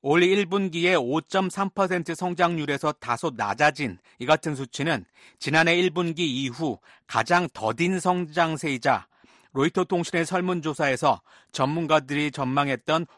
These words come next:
오점일 퍼센트를 밑도는 것입니다. 러시아군이 십사 일 우크라이나 동부 도네츠크 전선의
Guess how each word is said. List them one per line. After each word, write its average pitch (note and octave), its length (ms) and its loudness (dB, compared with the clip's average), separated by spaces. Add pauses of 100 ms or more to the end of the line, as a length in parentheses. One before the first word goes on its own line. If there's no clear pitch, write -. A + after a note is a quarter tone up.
(120)
오점일 F#3 680 0
퍼센트를 D#3 680 -4 (160)
밑도는 D3+ 420 -2
것입니다. G#2 640 -6 (1900)
러시아군이 F3+ 580 6
십사 F3 400 4
일 F3+ 240 4
우크라이나 F3 540 4
동부 D#3+ 440 -2
도네츠크 D#3+ 720 -2
전선의 D3+ 560 0